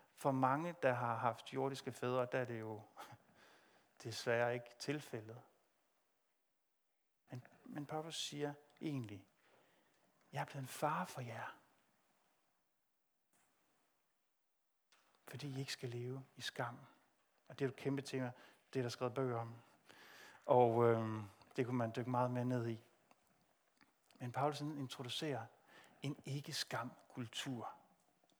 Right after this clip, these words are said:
"Jeg vil ikke have, I skal være skamfulde over det her, men jeg vil gerne, I skal nå til liv." Og han siger, "I har masservis af opdragere.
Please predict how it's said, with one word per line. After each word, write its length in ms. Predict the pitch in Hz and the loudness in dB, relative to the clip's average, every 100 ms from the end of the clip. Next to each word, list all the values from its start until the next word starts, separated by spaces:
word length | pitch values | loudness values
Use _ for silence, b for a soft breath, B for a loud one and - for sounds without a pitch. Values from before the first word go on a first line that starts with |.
| _ _ _ _ _ _ _ _ _ _ - | _ _ _ _ _ _ _ _ _ _ -6
"Jeg 80 | 196 | -2
vil 20 | |
ikke 140 | 190 - | 0 2
have, 120 | 185 | 0
I 40 | |
skal 180 | 170 156 | 0 0
være 100 | 147 | 0
skamfulde 540 | 143 147 180 - 160 135 | 0 0 0 -2 0 0
over 120 | 127 | 0
det 120 | 139 | 0
her, 140 | 143 123 B B B | -2 -4 B B B
men 140 | 165 180 | -2 0
jeg 120 | 160 | 2
vil 160 | 175 | 2
gerne, 260 | 170 170 170 | 4 4 4
I 40 | |
skal 180 | 151 160 | 0 -2
nå 140 | 151 147 | -2 -2
til 220 | - 139 | -2 -4
liv." 420 | 147 196 202 185 - _ _ b b b | -6 -4 -6 -8 -16 _ _ b b b
Og 60 | |
han 80 | 165 | 0
siger, 240 | - 180 180 B B B B _ _ | 2 2 2 B B B B _ _
"I 60 | 214 | 4
har 160 | 214 240 | 8 10
masservis 640 | 240 247 - 185 175 151 | 12 12 12 4 4 10
af 60 | |
opdragere. 640 | 143 147 - 131 117 120 | 12 12 8 0 0 0